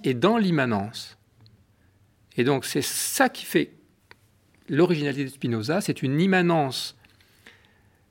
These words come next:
euh, transcendante et une transcendance dans l'immanence. Et en fait, ces concepts-là ne sont pas du tout spinozistes. C'est nous qui avons besoin d'utiliser ces termes parce qu'ils ne les utilisent pas, Spinoza. Il parle simplement du fait que tout être fini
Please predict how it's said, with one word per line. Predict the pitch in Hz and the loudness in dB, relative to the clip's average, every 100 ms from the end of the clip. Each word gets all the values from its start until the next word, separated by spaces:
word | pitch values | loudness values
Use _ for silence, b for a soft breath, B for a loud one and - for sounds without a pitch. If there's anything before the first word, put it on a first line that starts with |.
| _ _ _ _ _ - | _ _ _ _ _ -4
euh, | 107 104 - - - - - - - - | -2 -2 -4 -8 -8 -8 -10 -12 -14 -8
transcendante | - 131 139 123 175 240 170 | -4 -2 0 2 2 2 0
et | |
une | 127 | 0
transcendance | - 135 143 147 226 202 | -2 -4 -2 2 2 4
dans | 180 | 2
l'immanence. | 160 147 120 101 - - | 2 0 0 -2 -6 0
Et | 170 | 4
en | 160 | 4
fait, | 160 180 | 4 0
ces | - 220 | 2 2
concepts-là | 190 170 165 - 160 | 2 2 0 2 2
ne | 262 | 2
sont | 269 | 0
pas | 247 190 | 0 0
du | 123 | 0
tout | 180 | -2
spinozistes. | - 135 123 156 208 - - _ b b b - | -2 -4 -2 -2 -4 -8 -16 _ b b b -8
C'est | - 143 | 0 4
nous | 196 | 4
qui | 202 147 | 4 4
avons | 120 120 | 4 2
besoin | 120 151 147 151 | 2 2 2 0
d'utiliser | 123 110 127 123 127 | 0 -2 -4 -4 -2
ces | 131 117 | -2 0
termes | 202 196 | 0 0
parce | 135 | -4
qu'ils | - 143 | -8 -8
ne | |
les | 113 | -6
utilisent | 117 156 170 | -4 -6 -2
pas, | 180 | -4
Spinoza. | - - 123 135 190 | -4 -4 -4 -2 -4
Il | 123 | -2
parle | 165 165 120 B B B - | 0 0 -2 B B B -10
simplement | 135 117 117 123 | -8 -4 -2 0
du | 170 117 | -2 -2
fait | - 220 - | -2 -2 0
que | 143 214 B B - | 2 2 B B -4
tout | 220 202 | 0 2
être | 185 151 | 2 0
fini | 123 151 120 147 | -2 -2 -2 -2